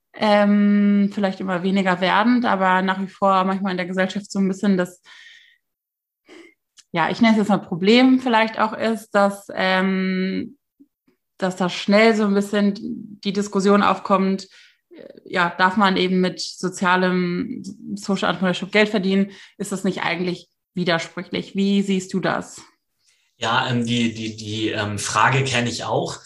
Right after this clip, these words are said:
Speaker 2: Und, ähm, ich sehe das, äh, ganz anders, weil,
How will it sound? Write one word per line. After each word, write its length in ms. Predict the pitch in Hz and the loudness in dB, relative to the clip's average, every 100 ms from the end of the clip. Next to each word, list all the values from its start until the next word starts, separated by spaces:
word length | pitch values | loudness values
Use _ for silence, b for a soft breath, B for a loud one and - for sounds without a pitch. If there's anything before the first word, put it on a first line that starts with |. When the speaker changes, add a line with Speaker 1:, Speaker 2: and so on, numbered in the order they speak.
| B B B _ | B B B _
Speaker 2:
Und, 520 | 120 120 120 120 - - | 0 0 0 -2 -6 -6
ähm, 560 | 117 113 117 113 - - | -4 0 0 -2 -6 -6
ich 160 | 117 | 0
sehe 140 | - 156 | 2 2
das, 460 | 147 - - - _ _ _ | 2 0 -2 -8 _ _ _
äh, 280 | 123 123 120 | -2 0 2
ganz 340 | 117 123 127 - | 2 2 2 0
anders, 440 | 156 123 107 117 | -2 0 0 0
weil, 380 | 110 113 117 | -2 -2 -4